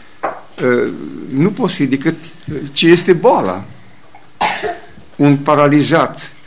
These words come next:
dacă m-am lovit la o mână, mâna e sănătoasă,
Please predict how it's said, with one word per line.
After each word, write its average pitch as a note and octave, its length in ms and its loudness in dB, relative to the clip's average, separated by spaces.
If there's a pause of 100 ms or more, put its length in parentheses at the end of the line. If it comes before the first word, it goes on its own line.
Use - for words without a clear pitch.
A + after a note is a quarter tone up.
(1080)
dacă C#3 300 -2
m-am C3+ 220 2
lovit C#3+ 280 0
la D3 80 2
o C#3 100 4
mână, C3 400 4 (160)
mâna C#3 220 0
e C3+ 40 2
sănătoasă, C3+ 640 0